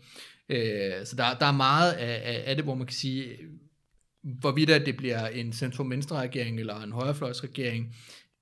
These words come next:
er meget afhængig af, øh, hvorvidt at Miljøpartiet kommer over spærregrænsen.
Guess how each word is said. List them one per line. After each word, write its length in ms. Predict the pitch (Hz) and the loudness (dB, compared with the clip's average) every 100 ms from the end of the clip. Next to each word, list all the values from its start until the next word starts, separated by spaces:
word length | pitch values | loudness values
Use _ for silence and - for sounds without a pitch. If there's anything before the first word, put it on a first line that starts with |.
| - | 0
er 120 | 135 | 2
meget 280 | 123 131 151 127 | 4 4 4 2
afhængig 340 | 143 143 123 | 2 2 2
af, 140 | 120 123 123 | 0 -4 -6
øh, 380 | 117 107 101 110 | -4 -2 -4 -4
hvorvidt 280 | 113 131 | 0 0
at 100 | 131 | 0
Miljøpartiet 560 | 120 120 131 147 143 113 | -2 -2 -4 -4 -4 -4
kommer 200 | 120 117 | -6 -6
over 140 | 104 | -8
spærregrænsen. 640 | 107 113 139 147 143 - | -6 -6 -4 -4 -4 -6